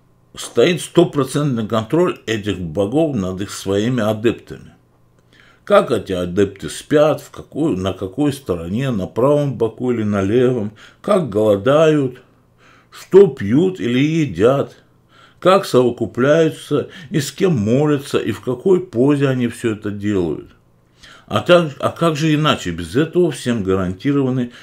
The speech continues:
невероятные муки посмертные у тюремщиков и садистов, возлеены этим богом в аду. Как же, как же Богу оскорбить Бога и не соблюдать, например, Великий пост?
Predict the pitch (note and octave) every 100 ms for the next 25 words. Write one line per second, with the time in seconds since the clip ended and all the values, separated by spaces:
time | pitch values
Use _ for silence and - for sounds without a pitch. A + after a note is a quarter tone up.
0 | - C3 C#3+ D3+ F3 F3+ F3+ C3 G#2 A2
1 | C3 - - F2+ F2+ - E3+ F#3 F3 -
2 | - G2 F2 A2 C#3 C3+ - - A2 -
3 | - E2 E2+ C3 C3+ C3+ C3+ - - -
4 | _ C3 E3+ B2+ G#2+ C3 C3+ C3 B2 -
5 | F2+ F2+ F2+ E2+ D#2 F#2+ G2 F2 D2+ E2+
6 | F2 E2 E2 - - _ _ _ _ _
7 | _ _ _ _ _ _ _ _ _ _
8 | - D3+ E3+ F#2+ D2 - C#3 D3 A2+ D#2
9 | D#2 - D#2 D#2+ D#3 E3 A2 - - F#2
10 | - A#2+ G2 E2+ D#2 F2 E3 D#3+ - -
11 | F2+ F3+ - D#2+ E2+ F#2+ C#3+ C#3+ E2+ D#2
12 | - E2 A2+ B2 F2 E2+ G2 F#2+ F#2 F#2+
13 | - G#2 -